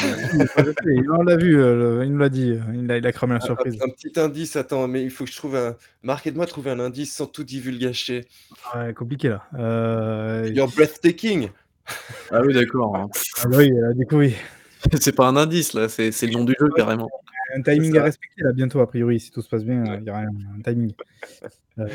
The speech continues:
Speaker 2: mais moi aussi, je réfléchis à certains mal aimés, euh, qui vont être sympas, je pense, mais il faut que je réinstalle les jeux et compagnie. Et il y en a un que j'a-, j'adorerais faire, il le sait, Babi, en plus, mais je, je trouve aucun moyen d'y jouer, au jeu, en fait, à vrai dire. Euh, j'ai vraiment, il,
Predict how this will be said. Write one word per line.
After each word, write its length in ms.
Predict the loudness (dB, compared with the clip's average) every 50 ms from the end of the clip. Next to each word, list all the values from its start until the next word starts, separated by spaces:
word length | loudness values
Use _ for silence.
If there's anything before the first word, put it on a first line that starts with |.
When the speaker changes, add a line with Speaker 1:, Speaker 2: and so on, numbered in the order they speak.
| -2 2
Speaker 2:
mais 100 | 4 4
moi 120 | 6 4
aussi, 100 | 4 0 _
je 60 | -10 -6 -4
réfléchis 280 | -4 -2 0 2 2
à 60 | 2 2
certains 200 | 0 -2 0 0
mal 160 | 2 2 2
aimés, 180 | 4 4 2
euh, 180 | 2 2 0 -2
qui 120 | -2 -2
vont 80 | -2 -2
être 60 | 0
sympas, 260 | 0 0 2 2 2
je 80 | 2 0
pense, 180 | -2 -4 -2 -2
mais 80 | -4
il 20 | -4
faut 120 | -4 -4
que 60 | -4
je 40 | -2
réinstalle 340 | 0 -2 -2 -2 -2 -2 -2
les 100 | -2 -2
jeux 140 | 0 0 -2
et 40 |
compagnie. 520 | -2 -2 -2 -2 0 0 0 0 0 -2 -2
Et 80 | -2 2
il 60 | 4
y 40 | 4
en 60 | 6
a 100 | 4 4 2
un 140 | 0 0 0
que 140 | -2 0
j'a-, 220 | 2 4 4 4 2
j'adorerais 480 | 2 0 2 6 6 6 6 6 4 2
faire, 160 | 2 2 2
il 80 | 2 2
le 60 | 0
sait, 120 | -2 0
Babi, 220 | 0 0 2 2 0
en 80 | 0
plus, 200 | 0 -4 -6 -4
mais 200 | -2 -2 -2 -4 _ _ _ _ _ _ _
je, 240 | -8 -2 0 0 0
je 40 | 0
trouve 220 | 0 2 2 4
aucun 220 | 4 6 6 6
moyen 220 | 6 6 6 4 4
d'y 100 | 2 2
jouer, 240 | 4 4 4 4 4
au 100 | 2 4
jeu, 180 | 4 4 4 2
en 100 | 2 2
fait, 200 | 2 2 2 2
à 40 |
vrai 80 | 0 2
dire. 180 | 2 2 0 0
Euh, 340 | -2 0 0 2 2 0 0
j'ai 80 | 0
vraiment, 280 | 2 4 4 4 2 0 -2
il, 440 | -4 -4 -2 -2 -2 -4 -4 -6